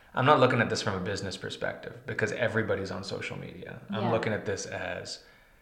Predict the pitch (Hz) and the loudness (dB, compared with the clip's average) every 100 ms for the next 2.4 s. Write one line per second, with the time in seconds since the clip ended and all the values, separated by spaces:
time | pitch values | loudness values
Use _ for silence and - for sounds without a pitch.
0 | _ _ _ _ _ _ - - 123 127 | _ _ _ _ _ _ -6 -2 0 2
1 | 135 139 120 110 127 120 98 - - 98 | 2 2 2 2 2 4 2 2 0 0
2 | 92 107 110 - | 2 2 0 -4